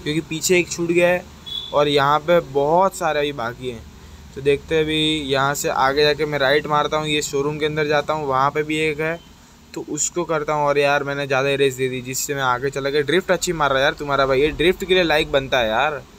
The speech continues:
तो इसके बाद के नई video में बहुत ज़्यादा मज़ा आएगा, लेकिन ये video को like करो यार। यहाँ से अभी कूदा नहीं है bike, और इक्कीस complete हो चुके हैं यार, सिर्फ तीन रह गए हैं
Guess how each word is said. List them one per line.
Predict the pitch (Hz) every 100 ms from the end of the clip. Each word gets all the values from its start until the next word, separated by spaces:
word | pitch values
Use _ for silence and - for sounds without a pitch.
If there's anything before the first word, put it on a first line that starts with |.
| - - -
तो | 185
इसके | 196 - 196
बाद | 180 185
के | - 180
नई | 170
video | 170 165 170
में | 170
बहुत | 143 135 151
ज़्यादा | 151 143
मज़ा | 139 131 135
आएगा, | 131 131 139
लेकिन | 135 139 160
ये | 151 170
video | 165 165 165
को |
like | 156 147 147
करो | 156 156
यार। | 151 147
यहाँ | 147 131 143
से | 156
अभी | 147 139
कूदा | 143 139
नहीं | 147
है | 147
bike, | 139 147 139
और | 139 143 151 - - - - -
इक्कीस | 185 - - 240
complete | - 214 196 190
हो |
चुके | 165 165 160
हैं |
यार, | 160 170
सिर्फ | 202 - -
तीन | 220 247
रह | 202 156
गए | 131 127
हैं | 113